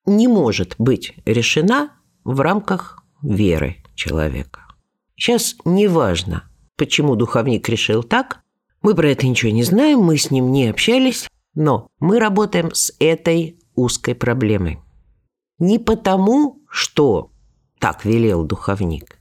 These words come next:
нет. Потому что если мы пойдем шире,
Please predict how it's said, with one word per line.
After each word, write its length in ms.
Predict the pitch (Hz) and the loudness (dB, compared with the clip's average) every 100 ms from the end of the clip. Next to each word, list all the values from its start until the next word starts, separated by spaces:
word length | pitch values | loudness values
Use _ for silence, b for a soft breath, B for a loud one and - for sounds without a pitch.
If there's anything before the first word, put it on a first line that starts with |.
| _ | _
нет. 260 | 113 113 78 _ _ _ _ _ _ _ _ _ | -4 -4 -6 _ _ _ _ _ _ _ _ _
Потому 480 | - - 117 175 220 | -10 -6 -2 0 -2
что 440 | - - 104 - _ _ | -2 -4 -4 -6 _ _
если 800 | 151 135 190 190 - 135 117 - - | -6 -2 0 0 -2 -4 -4 -6 -6
мы 560 | 151 147 156 139 117 _ _ _ _ | -2 0 2 0 -4 _ _ _ _
пойдем 720 | - 127 135 127 131 92 90 _ | -4 -2 0 0 0 -2 -8 _
шире, 800 | - - - 196 214 214 120 | -10 -6 -2 0 0 0 -2